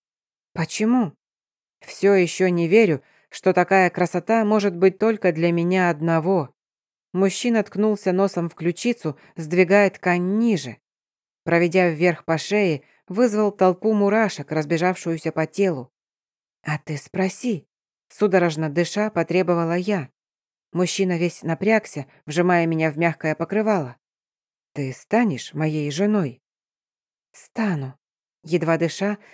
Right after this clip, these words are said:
замирая от какого-то внутреннего восторга, прошептала в ответ. "Нацуми, ты будешь моей женой".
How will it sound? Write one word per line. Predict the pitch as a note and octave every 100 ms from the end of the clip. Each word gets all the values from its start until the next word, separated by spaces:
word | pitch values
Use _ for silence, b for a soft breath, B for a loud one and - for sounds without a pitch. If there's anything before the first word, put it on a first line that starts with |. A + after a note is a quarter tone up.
| b
замирая | E3 F#3 F#3 F3+ F#3 F3+
от | E3+
какого-то | - F3 F#3+ F3+ F3
внутреннего | E3 F#3 F3 E3+ D#3+ D#3
восторга, | D#3 D#3+ - G#3+ G#3 G#3 b b _
прошептала | F3 E3 F#3 - E3+ E3+
в | F3+
ответ. | G#3+ A3+ G#3+ - _ _ _ _ _ _ _
"Нацуми, | - D3 C#3 - F#3+ F3+ C#3 - _ _
ты | - E3+
будешь | D#3+ A#3 E3 -
моей | D#3 D3+ D#3
женой". | D3+ F#3+ G#3 G#3+ D3